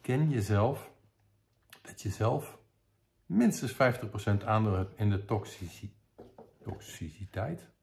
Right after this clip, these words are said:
Is dat een goed woord? Nou ja. In het giftige deel van jullie verbinding. En dit is echt een heel, eh, eh, vervelend onderwerp waar niet iedereen aan wil, want het is makkelijker.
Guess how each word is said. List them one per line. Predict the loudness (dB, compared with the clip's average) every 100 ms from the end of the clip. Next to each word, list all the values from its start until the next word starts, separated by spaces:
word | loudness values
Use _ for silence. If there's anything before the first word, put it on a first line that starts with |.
| _ _
Is | -14
dat | -10
een | -8
goed | -6 -6
woord? | -6 -8 -10 _ _
Nou | -20
ja. | -20 _ _ -20 -20 -20 -2
In | 2
het | 4 2
giftige | 0 0 2 0 -2 2
deel | 2 2
van | 0 -2 -2
jullie | 0 0 -2 -8
verbinding. | -8 -6 -4 -6 -12 -20 -20 -20 -20 -6
En | 0
dit | 0 0
is | -2 -4
echt | -2 0 0 -6 -20 _
een | -4 -2
heel, | 0 2 4 2 -4 -14 -20 _
eh, | -4 2 4 2 2
eh, | 0 -2
vervelend | 0 0 2 2 2
onderwerp | 2 4 4 2 0 -6 -18 -12 -10
waar | -8 -4 0 2
niet | 2
iedereen | 0 0 2 2 2
aan | 2 2 2
wil, | 2 2 -2
want | -2
het | -2
is | -2 -6 -10 _ _ _ _
makkelijker. | -4 0 6 6 6 2 2 0 -4